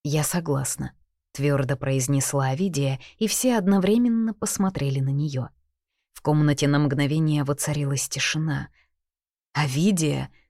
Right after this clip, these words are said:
начал было Ноам, но чёрная ведьма поспешила закончить свою мысль. "Я сказала, что буду участвовать. Я решила.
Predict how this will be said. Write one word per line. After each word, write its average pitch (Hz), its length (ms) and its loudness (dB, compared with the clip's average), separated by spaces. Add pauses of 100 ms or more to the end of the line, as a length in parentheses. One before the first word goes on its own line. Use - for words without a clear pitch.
начал 151 440 2
было 143 260 2
Ноам, 151 460 2
но 151 140 2
чёрная 180 500 0
ведьма 190 340 2
поспешила 240 640 -2
закончить 233 600 -2
свою 131 340 -2
мысль. - 420 -2 (880)
"Я 156 300 2
сказала, 147 460 2
что - 220 0
буду 135 300 -2
участвовать. 127 800 -4 (220)
Я 160 240 2
решила. 156 720 -2